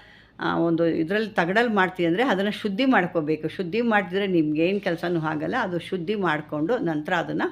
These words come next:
ಒರೆಸಿ ಅದನ್ನ ಕ್ಲೀನ್ ಮಾಡಿ ನೀವು ಅದರಲ್ಲಿ ನಿಮ್ಮ ಅಲ್ಲಿ ಏನ್ ಕೊಟ್ಟಿದ್ರೆ ಅದನ್ನ ನೀವು ಬರಿಬೇಕಾಗುತ್ತೆ. ಬರ್ದು ಈ ರೀತಿ ಎಲ್ಲ ಮಾಡಿ ಅದಕ್ಕೆ ಒಂದು ಮಂತ್ರ ಕೂಡ ಇದೆ. ಆ ಮಂತ್ರ ಕೂಡ ನಾನು ನಿಮ್ಗೆ ಈಗ ಕೊಡ್ತೀನಿ.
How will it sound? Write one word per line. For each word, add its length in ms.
ಒರೆಸಿ 320
ಅದನ್ನ 240
ಕ್ಲೀನ್ 320
ಮಾಡಿ 260
ನೀವು 280
ಅದರಲ್ಲಿ 440
ನಿಮ್ಮ 280
ಅಲ್ಲಿ 180
ಏನ್ 180
ಕೊಟ್ಟಿದ್ರೆ 420
ಅದನ್ನ 340
ನೀವು 160
ಬರಿಬೇಕಾಗುತ್ತೆ. 840
ಬರ್ದು 280
ಈ 200
ರೀತಿ 280
ಎಲ್ಲ 140
ಮಾಡಿ 280
ಅದಕ್ಕೆ 280
ಒಂದು 200
ಮಂತ್ರ 240
ಕೂಡ 120
ಇದೆ. 400
ಆ 60
ಮಂತ್ರ 320
ಕೂಡ 160
ನಾನು 240
ನಿಮ್ಗೆ 240
ಈಗ 140
ಕೊಡ್ತೀನಿ. 520